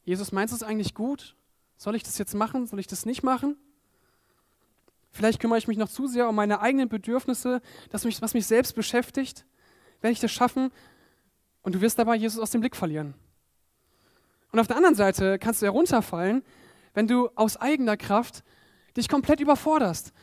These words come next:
dich überall in Gemeinde investierst, nicht Nein sagen kannst, alles machen willst, aber vielleicht aus der falschen Motivation. Und deine ganze Kraft, du wirst so erschöpft,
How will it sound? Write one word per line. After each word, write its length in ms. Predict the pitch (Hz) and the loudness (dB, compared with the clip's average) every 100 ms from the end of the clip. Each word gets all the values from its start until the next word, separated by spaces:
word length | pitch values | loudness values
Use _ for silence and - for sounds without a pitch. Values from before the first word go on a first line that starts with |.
| - - | -16 -4
dich 140 | 254 | 0
überall 220 | 294 285 277 | 2 4 4
in 80 | |
Gemeinde 360 | 277 269 277 277 | 2 2 2 0
investierst, 680 | 262 262 - 311 247 - - - | 0 -2 0 2 2 2 -8 -8
nicht 220 | 240 262 277 | -2 2 2
Nein 260 | 302 311 | 4 4
sagen 320 | 240 214 196 | 4 4 2
kannst, 420 | 185 175 165 - - - - | 0 -2 -4 -6 -14 -20 -4
alles 300 | 277 302 285 | 2 4 6
machen 400 | 285 294 254 180 | 4 4 0 0
willst, 340 | 175 160 - _ - | -4 -4 -10 _ -14
aber 100 | - | -8
vielleicht 240 | 233 247 240 | -4 -4 -4
aus 100 | 240 | -4
der 120 | 240 | -6
falschen 320 | - 247 262 | -4 -4 -2
Motivation. 720 | 254 - 262 - 294 277 180 151 _ _ - - | -2 -2 -4 -2 0 2 2 -2 _ _ -20 -8
Und 120 | 214 | 0
deine 160 | 226 226 | 2 4
ganze 340 | 269 277 277 | 2 -2 -4
Kraft, 420 | 262 - 277 277 - | -6 0 0 0 -4
du 60 | |
wirst 180 | 233 - | -6 -4
so 80 | 254 | -6
erschöpft, 560 | 233 - - 277 - | -6 -2 0 0 0